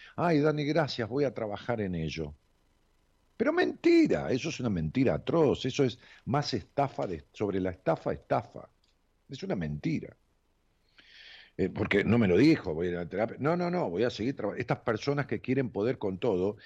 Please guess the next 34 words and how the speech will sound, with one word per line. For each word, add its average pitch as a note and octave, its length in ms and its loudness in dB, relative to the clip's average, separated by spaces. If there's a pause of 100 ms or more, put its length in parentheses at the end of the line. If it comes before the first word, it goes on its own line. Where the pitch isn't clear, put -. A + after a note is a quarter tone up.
(340)
o - 160 -2
que A#2 160 -4
quieren E3+ 320 2
hacer B2 320 0
que C3 100 -2
algo G#2+ 240 0
cambie G#2+ 300 -2
para D#2+ 240 -4
que D2+ 120 -6
nada D#2+ 260 -2
cambie. A#1 360 -6 (2000)
Séptimo E3+ 500 2
mito, D3+ 300 0
dice, G#2+ 260 -4
no G3 160 -2
es G3 100 2
lo A2 200 4
mismo G#2+ 420 0
la F2+ 160 -2
tristeza G2 640 0
que F#2 100 -4
la F2 120 0
depresión, D#2 640 -4 (140)
por F2 160 -8
supuesto, - 580 -2 (800)
ya B2+ 200 -2
que A#2+ 120 0
mientras G2+ 380 -2
la F#2 200 -4
primera, G#2 640 0 (400)
o - 80 -16
sea, E2 220 -6
la D2+ 120 -6
tristeza, E2+ 600 -2